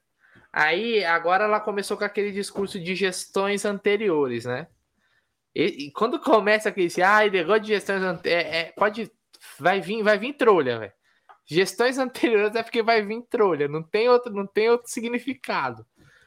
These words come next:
Aí falou que ia ter auditoria. Até, até hoje, essa auditoria aí,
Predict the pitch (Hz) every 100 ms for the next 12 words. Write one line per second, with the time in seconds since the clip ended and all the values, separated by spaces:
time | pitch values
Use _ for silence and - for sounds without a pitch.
0 | - - - 160 185 247 285 - _ _
1 | _ - 202 202 220 226 220 226 220 226
2 | - 233 190 139 110 117 131 _ _ _
3 | _ _ _ 185 202 196 - 214 226 202
4 | 226 226 202 214 190 208 220 196 196 170
5 | 175 233 156